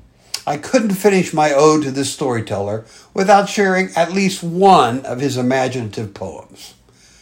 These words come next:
There are so many brilliant, insightful, tale-telling poems, it is difficult to choose one, but I selected a favorite of mine from Everything on It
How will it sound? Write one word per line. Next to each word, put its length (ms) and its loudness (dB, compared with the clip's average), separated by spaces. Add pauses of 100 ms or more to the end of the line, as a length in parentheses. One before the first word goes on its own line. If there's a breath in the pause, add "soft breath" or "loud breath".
(360 soft breath)
There 180 4
are 60 6
so 240 4
many 320 4
brilliant, 880 0 (100)
insightful, 1120 0
tale-telling 840 -2
poems, 500 -8 (400 loud breath)
it 140 2
is 140 2
difficult 560 2
to 120 -6
choose 340 -4
one, 360 0
but 120 4
I 120 6
selected 500 -2
a 60 -4
favorite 440 0
of 160 0
mine 380 -2
from 680 0
Everything 600 2
on 320 0
It 260 -8